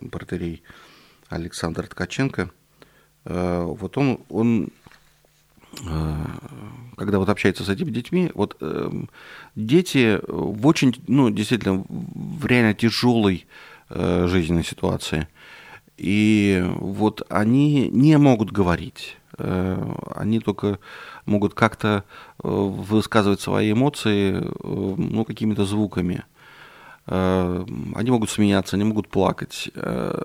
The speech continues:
они могут, э, что-то пытаться сказать. Ну, конечно, никто не может понять их, кроме, э, их м-, матерей.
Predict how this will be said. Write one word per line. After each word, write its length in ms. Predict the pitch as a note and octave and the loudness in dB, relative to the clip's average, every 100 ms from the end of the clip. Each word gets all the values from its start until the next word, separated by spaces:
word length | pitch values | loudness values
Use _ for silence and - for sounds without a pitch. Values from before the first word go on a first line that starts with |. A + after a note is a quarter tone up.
| - | -6
они 440 | G2 G2+ G#2+ G#2 - - - - - | -2 0 2 0 -4 -20 -20 -18 -6
могут, 500 | G2 G#2+ G2+ - - | 0 2 0 -4 -2
э, 260 | G2 F#2+ F2+ | 0 0 -2
что-то 280 | - B2+ C3 | -2 0 0
пытаться 340 | C3+ B2 G#2+ | 2 0 -2
сказать. 560 | F#2+ G#2+ G2 F#2+ - - | 0 0 2 -2 -2 -4
Ну, 120 | G#2+ | -4
конечно, 300 | - A2+ - A2 | 0 -2 0 -2
никто 220 | - A2 | 0 0
не 80 | G#2+ | 2
может 340 | G2+ F#2 - | 0 -4 -8
понять 360 | - G#2+ C#3 C#3 | -4 0 0 -2
их, 100 | - | -8
кроме, 320 | - G#2+ G#2 - - - - - | -2 0 0 -2 -16 -20 -14 -4
э, 260 | F#2+ F#2+ | -2 0
их 260 | F2 G#2 - | -2 -4 0
м-, 80 | G#2 | 4
матерей. 640 | G#2+ G#2+ C3 D#3 F3 E3 | 4 4 2 2 2 0